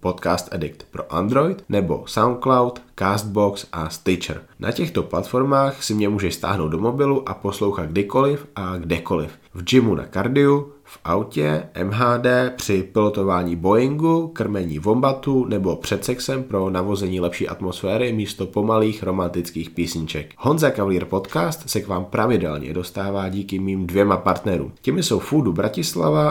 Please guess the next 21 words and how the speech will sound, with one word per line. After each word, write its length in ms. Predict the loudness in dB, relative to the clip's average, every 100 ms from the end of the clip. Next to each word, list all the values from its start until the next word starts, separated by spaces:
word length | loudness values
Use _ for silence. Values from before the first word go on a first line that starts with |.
| 2
a 220 | 2 4
Fitness 440 | 2 2 2 2 2
House. 280 | 0 -4 -4
A 80 | -2
zapomínat 480 | 0 2 2 2 2
nesmím 360 | 0 2 2 2
ani 200 | 0 2
na 300 | 4 2 2
lásku 400 | 2 2 0 0
moji 260 | 2 2 2
životnou, 600 | 2 2 0 -4 -4 -6 -6
Maťu 320 | 0 0 2 0
Buckovou, 600 | 0 -2 -2 -2 -4 -6
která 320 | 0 2 2
si 140 | 2
pro 180 | 2 4
vás 160 | 4 4
připravuje 420 | 0 0 4 4
podcasty 540 | 2 -2 0 0 0
taktéž 640 | -2 -4 -2 -2 -2 -4 -4
a 320 | 0 2 0